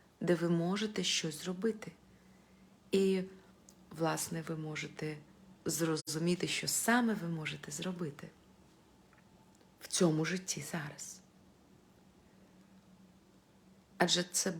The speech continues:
bardzo, дуже важлива звичка. Відрізняти час теперішній,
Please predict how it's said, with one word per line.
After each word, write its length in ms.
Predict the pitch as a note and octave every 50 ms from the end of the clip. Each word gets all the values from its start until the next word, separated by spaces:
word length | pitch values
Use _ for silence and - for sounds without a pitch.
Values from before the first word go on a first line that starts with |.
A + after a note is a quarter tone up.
| D#3 - -
bardzo, 680 | F#3+ G3+ G#3+ A3+ A3 G#3 G#3+ G#3 - - F#3+ F#3 F#3+ F#3+ F#3 - - - - - - - - - - - E3+ F3
дуже 640 | E3+ D#3+ G3+ G3+ G#3+ G#3 F#3+ F#3 F#3+ F#3 F#3 F#3 F#3 - - - - - - -
важлива 840 | D3+ D3 E3 F3+ F3 - - E3 E3 E3 F3 F#3 F#3 F#3 F3+ E3+ D#3
звичка. 640 | D3 D3+ D3 D3+ D3 D3 - - - - - D#3 D3+ - - - - - - - - - - - - - - - - - - - - - - - - - - - -
Відрізняти 1000 | C#3+ D3+ F#3+ F#3 G#3+ G#3 G#3+ G#3 - - D#3 D#3 D#3 D#3 - - - - D#3+ - - - - - - - - - - - - - - - - - - - - - _ _ - -
час 480 | - - - D#3+ D3+ D3 D3 - - -
теперішній, 880 | - - - - - - D#3 D#3+ E3+ F#3 F#3 - - - G#3+ G3+